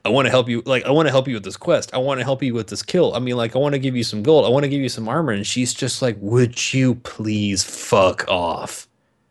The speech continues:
And, like, the, her, like, it was, it was, it was amazing to me 'cause it was, um, it was back in EverQuest. Uh, and, and, like, we're, and,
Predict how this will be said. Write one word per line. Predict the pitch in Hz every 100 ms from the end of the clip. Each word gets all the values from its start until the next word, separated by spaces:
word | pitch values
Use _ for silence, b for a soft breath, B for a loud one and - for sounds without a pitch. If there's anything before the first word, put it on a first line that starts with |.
| _ b b b b b _
And, | 151 165
like, | 160 147
the, | 147 131
her, | 127 151
like, | 151 135
it | 117 139
was, | 135
it | 120
was, | 135 117 107 123
it |
was | 139 127
amazing | 101 113 143 104 95
to | -
me | 113 101
'cause | 120
it | 147
was, | 151 117
um, | 98 90 - _ _ _ _ _ _ - -
it | -
was | 117
back | 139 135
in | 98
EverQuest. | 104 90 - - - B B B B B
Uh, | 104 95 92 -
and, | 110 101
and, | 123
like, | 120 110 113
we're, | 117 110 -
and, | 120 110